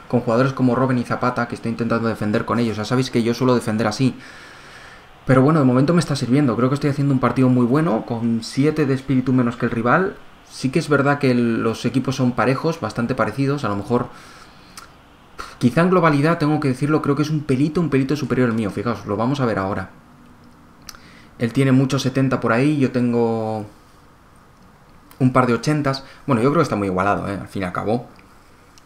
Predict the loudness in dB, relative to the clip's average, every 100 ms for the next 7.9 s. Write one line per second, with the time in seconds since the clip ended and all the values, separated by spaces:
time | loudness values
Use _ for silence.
0 | -20 -2 2 4 4 2 -2 0 2 2
1 | 0 -2 -2 -2 -4 -10 -20 -20 -20 -20
2 | -20 _ -20 -20 -20 -20 -20 -20 -20 -18
3 | -10 -8 -8 -10 -8 -6 -4 -6 -8 -14
4 | -20 -20 0 2 2 0 -2 -2 0 0
5 | 0 0 0 0 2 -2 -2 -14 -20 -20
6 | -20 -20 -20 -20 _ -20 _ -20 -20 -16
7 | -2 2 4 2 0 0 0 -2 -4